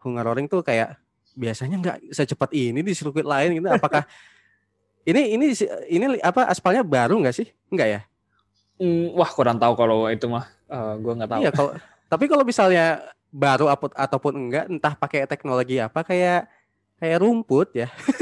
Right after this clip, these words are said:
Speaker 1: <laughs> Cepet
Speaker 2: Bisanya
Speaker 1: banget nyerupnya.
Speaker 2: nyerap.
Speaker 1: Makanya,
Speaker 2: Heeh.
Speaker 1: eh, makanya kayak, ya kita semua kaget lah. Maksudnya, eh, tidak, tidak menyangka secepat itu menyerapnya
Speaker 2: Hmm.
Speaker 1: di, di, di tarmac gitu. Dan yang paling unik adalah,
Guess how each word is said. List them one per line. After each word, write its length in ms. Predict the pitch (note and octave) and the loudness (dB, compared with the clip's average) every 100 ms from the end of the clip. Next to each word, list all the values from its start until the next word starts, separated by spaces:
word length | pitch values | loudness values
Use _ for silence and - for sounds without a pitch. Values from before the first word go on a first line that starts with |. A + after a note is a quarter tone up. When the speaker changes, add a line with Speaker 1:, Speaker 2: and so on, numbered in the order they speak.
| - F#4+ | 0 -2
Speaker 1:
<laughs> 560 | - D#4+ - A3+ - D4+ | 2 4 4 2 -2 -4
Cepet 80 | F#3+ | 2
Speaker 2:
Bisanya 320 | D#3+ F#3+ A#3+ | 4 4 4
Speaker 1:
banget 80 | G#3 | 2
nyerupnya. 200 | F#3+ E3+ | 4 2
Speaker 2:
nyerap. 160 | C#3+ D#3+ | 2 0
Speaker 1:
Makanya, 240 | D#3 C#3+ C3+ C#3 - - _ _ _ _ | 2 0 -2 -10 -14 -20 _ _ _ _
Speaker 2:
Heeh. 160 | - | -2
Speaker 1:
eh, 80 | G3 | 0
makanya 300 | F3 E3 G#3+ G3+ | 0 2 0 0
kayak, 460 | - D#3+ C#3 C3 B2 A#2 - _ _ | -2 0 4 4 2 0 -8 _ _
ya 160 | C#3 B2 | 0 0
kita 180 | B2+ | 0
semua 220 | C3 C#3+ D#3+ | -6 -6 -4
kaget 300 | D3 C#3 A2+ | -4 -4 -8
lah. 120 | G#2+ - | -10 -12
Maksudnya, 540 | A#2 A#2 C3 C3+ - | -16 -8 -6 -6 -10
eh, 520 | - B2 A#2 A2+ A2+ A2+ | -12 -8 -6 -6 -6 -8
tidak, 400 | A#2+ A#2 A2+ A2 - _ _ _ | -8 -6 -4 -4 -8 _ _ _
tidak 340 | - A#2 A2+ A2 | -10 -8 -4 -4
menyangka 400 | A#2 A#2+ A#2+ A#2+ | -4 -4 -4 -6
secepat 400 | A#2+ A#2+ - C3 | -8 -10 -8 -6
itu 160 | C#3 C3 | -2 -2
menyerapnya 600 | D3+ B2+ A#2 A#2 A#2 G#2+ | -2 -4 -4 -4 -4 -6
Speaker 2:
Hmm. 60 | A#2 | -6
Speaker 1:
di, 80 | G#2+ G#2+ | -8 -8
di, 180 | A2 A2 G#2 G#2 _ - _ - | -10 -10 -10 -12 _ -20 _ -12
di 100 | A#2 | -6
tarmac 440 | A#2 G#2+ A#2 A2+ | -4 -4 -4 -6
gitu. 260 | - - G2+ | -8 -14 -8
Dan 340 | A2 A2 A2+ - _ _ _ _ | -6 -6 -10 -16 _ _ _ _
yang 760 | - F3+ F3 E3+ E3 E3 E3 D#3+ | -2 4 6 6 6 4 2 2
paling 240 | D#3+ D3+ | 2 2
unik 260 | D3+ D3+ F3 | 2 0 0
adalah, 320 | C3+ C3 D#3+ | 2 2 2